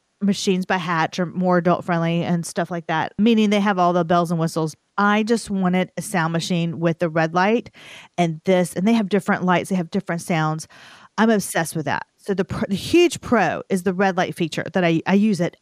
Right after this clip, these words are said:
every single night. I turn it up to one hundred, the red light. And then when I'm ready to, like,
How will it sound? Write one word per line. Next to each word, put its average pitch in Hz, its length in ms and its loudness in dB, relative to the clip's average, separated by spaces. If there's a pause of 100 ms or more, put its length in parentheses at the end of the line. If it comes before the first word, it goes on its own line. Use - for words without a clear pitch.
(140)
every 202 300 4
single 202 280 0
night. 160 240 0 (360)
I 226 80 4
turn 240 260 0
it 220 320 0
up 208 200 2
to 208 100 2
one 185 280 2
hundred, 247 560 2 (180)
the 202 100 4
red 175 240 2
light. 196 300 0 (460)
And 233 140 2
then 220 140 4
when 208 100 4
I'm 190 160 4
ready 175 220 6
to, 160 140 -2 (380)
like, 143 300 -4